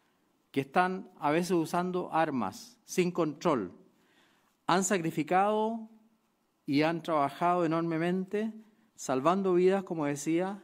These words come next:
y sin embargo hoy pierden una compañera de trabajo. Por lo tanto, mis condolencias a todos los funcionarios y funcionarias, y muy especialmente a su esposo, a su hijita y a su familia.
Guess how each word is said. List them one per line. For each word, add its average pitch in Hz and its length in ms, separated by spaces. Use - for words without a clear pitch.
y - 100
sin 139 160
embargo 156 440
hoy 139 100
pierden 165 720
una 151 420
compañera 143 840
de 117 160
trabajo. 104 560
Por 113 140
lo 113 40
tanto, 147 280
mis 139 120
condolencias 175 1000
a 139 80
todos 143 240
los 147 100
funcionarios 151 800
y 143 60
funcionarias, 143 840
y 117 100
muy 151 200
especialmente 151 880
a 143 60
su 139 120
esposo, 156 640
a 127 60
su 127 140
hijita 139 580
y 127 60
a 117 60
su 117 140
familia. 98 500